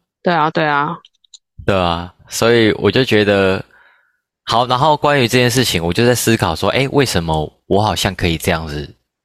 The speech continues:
Speaker 2: 做到这件事情？那当然以前我不认为我可以，那到后，
Speaker 1: 嗯。
Speaker 2: 到，我是到后期比较有社会化之后，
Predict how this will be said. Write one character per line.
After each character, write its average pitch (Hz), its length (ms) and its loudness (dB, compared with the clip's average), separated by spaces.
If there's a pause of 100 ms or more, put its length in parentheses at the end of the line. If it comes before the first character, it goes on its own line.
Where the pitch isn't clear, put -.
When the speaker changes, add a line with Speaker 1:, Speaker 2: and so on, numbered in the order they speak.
Speaker 2:
做 90 220 -2
到 87 140 0
这 85 100 -6
件 82 160 -4
事 82 140 -4
情？ - 180 -8 (1000)
那 127 100 0
当 135 120 0
然 113 120 0
以 95 100 -2
前 87 180 0
我 80 120 0
不 90 100 -2
认 98 160 2
为 82 100 -4
我 78 120 -2
可 73 240 -4
以， 73 240 -8 (340)
那 110 100 -2
到 117 160 0
后， 113 120 2
Speaker 1:
嗯。 165 180 2
Speaker 2:
到， 120 140 0
我 90 100 -6
是 117 140 0
到 117 200 2
后 110 160 0
期 - 180 -4
比 - 100 -8
较 98 160 0
有 82 80 -4
社 92 240 0
会 87 160 2
化 82 220 -2
之 80 240 -8
后， 85 280 -4